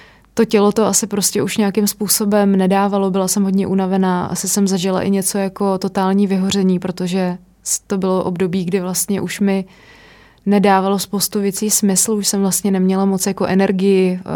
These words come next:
ehm, se nějak tomu sportu jako věnovat tak, jak bych chtěla, protože mi to tělo v podstatě každý den vypovídalo naprosto službu, už jsem se nebyla schopná ani jako kvalitně připravovat, nebyla jsem schopná dojíždět tréninky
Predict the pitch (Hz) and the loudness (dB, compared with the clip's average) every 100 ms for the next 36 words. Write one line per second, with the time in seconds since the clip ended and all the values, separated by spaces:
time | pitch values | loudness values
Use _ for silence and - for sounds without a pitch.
0 | 180 180 180 180 180 - 202 190 185 180 | -4 -4 -4 -6 -6 -4 -2 0 -2 -6
1 | - 208 196 - 202 190 - 196 185 208 | -6 -2 -2 -2 -4 -6 -4 -4 -2 -2
2 | 196 190 185 196 - - 196 - 196 185 | 0 2 2 0 -2 -4 -4 -4 -4 -2
3 | 208 - 202 180 185 185 190 180 190 185 | -4 -4 -2 -2 -2 -4 -4 -2 -2 -4
4 | - - - - _ _ _ 208 208 196 | -12 -20 -20 -20 _ _ _ 0 0 -2
5 | 185 196 185 - - 196 202 196 185 185 | -2 -2 -2 -6 -6 -4 -4 -2 -2 2
6 | 196 202 196 196 196 196 196 196 196 185 | 4 4 2 0 -2 0 0 2 0 -2
7 | 185 - 214 - 208 185 208 190 - 196 | -4 -2 -4 0 -2 0 -2 0 0 0
8 | - 196 185 196 - 190 196 185 190 196 | 0 0 0 -2 -4 -2 0 0 2 2
9 | 190 185 190 190 185 185 202 - 190 202 | 0 -4 -4 -2 0 0 0 -2 -2 0
10 | 202 196 190 185 - - 190 185 180 202 | 0 0 0 -2 -4 -4 -2 0 -2 0
11 | 190 180 - 185 180 175 165 190 185 185 | -2 -4 -2 0 0 -2 -4 -4 -2 0
12 | 185 185 190 | 0 -2 -4